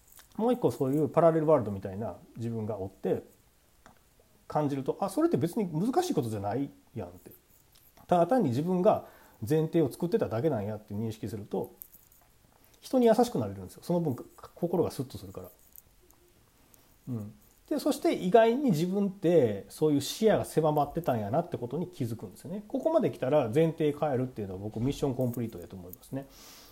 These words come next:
そう。だから、えっと、くる-、苦しい。苦しんでるんですよ。苦しんでることすらももうパッケージで込み込みになってるから、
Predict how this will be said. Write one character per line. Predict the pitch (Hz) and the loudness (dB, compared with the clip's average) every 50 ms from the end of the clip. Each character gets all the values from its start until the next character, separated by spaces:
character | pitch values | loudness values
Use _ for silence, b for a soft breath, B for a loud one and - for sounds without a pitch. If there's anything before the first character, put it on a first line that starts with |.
| B B B B B _ _ _ - - - _ _ - - - - - - - _ _ _ _ _ _ _ - - | B B B B B _ _ _ -20 -20 -20 _ _ -20 -20 -20 -20 -20 -20 -20 _ _ _ _ _ _ _ -20 -14
そ | - 107 90 - _ _ _ _ _ _ _ _ _ - | -12 -12 -12 -12 _ _ _ _ _ _ _ _ _ -12
う。 | |
だ | 147 135 | -8 -4
か | 135 | -2
ら、 | 127 123 123 127 - | -2 0 -2 -2 -4
え | 135 | -8
っ | 117 | -8
と、 | - 110 104 104 104 104 - - _ _ _ _ _ _ - | -8 -8 -10 -10 -12 -14 -16 -20 _ _ _ _ _ _ -6
く | - 165 | -2 0
る-、 | 170 170 - - | 0 -2 -2 -6
苦 | - 208 214 214 | -4 -2 -2 -2
し | 214 - | -2 -4
い。 | - - - - | -8 -12 -12 -14
苦 | - - 220 262 - | -8 -4 -4 -2 -4
し | - - - - 202 | -4 -8 -12 -8 -6
ん | 202 202 208 196 | -2 0 0 2
で | 185 185 | 2 2
る | 180 | 2
ん | 127 101 | 0 -4
で | - | -6
す | - - | -10 -14
よ。 | 90 78 - _ _ - 175 170 | -16 -16 -18 _ _ -10 -10 -8
苦 | - - 294 311 277 | -6 -4 -4 -4 -4
し | - - 277 | -4 -2 0
ん | 277 269 | 0 2
で | 254 233 | 2 2
る | 214 | 2
こ | 214 220 | 0 0
と | 214 214 - | -2 -2 -2
す | - 151 | -2 -2
ら | 127 | -2
も | 117 107 104 | -2 -2 -4
も | 110 113 110 | -4 -4 -4
う | 101 | -4
パ | - - 175 | -4 -4 -4
ッ | 180 - | -4 -2
ケ | - 165 | -2 -2
ー | |
ジ | 151 | -2
で | 135 143 | -2 -2
込 | - - | 2 2
み | 208 202 | 2 4
込 | 185 190 | 4 2
み | 190 | 0
に | 180 | 0
な | 135 95 | 0 -2
っ | |
て | - - | -4 -8
る | 98 - | -10 -10
か | - | -8
ら、 | - 98 92 87 85 | -6 -6 -6 -6 -6